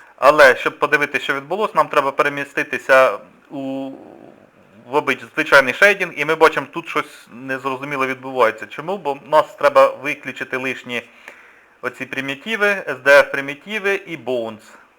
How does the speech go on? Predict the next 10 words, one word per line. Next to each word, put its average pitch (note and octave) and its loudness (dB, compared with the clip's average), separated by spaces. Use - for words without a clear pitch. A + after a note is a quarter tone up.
І D3 -6
ми G3 0
бачимо, F#3 4
що E3+ 0
воно D#3 0
зробило. A#2+ -2
Воно D#3 -6
зробило D3 -2
ось B2+ 0
чанками. F3+ 2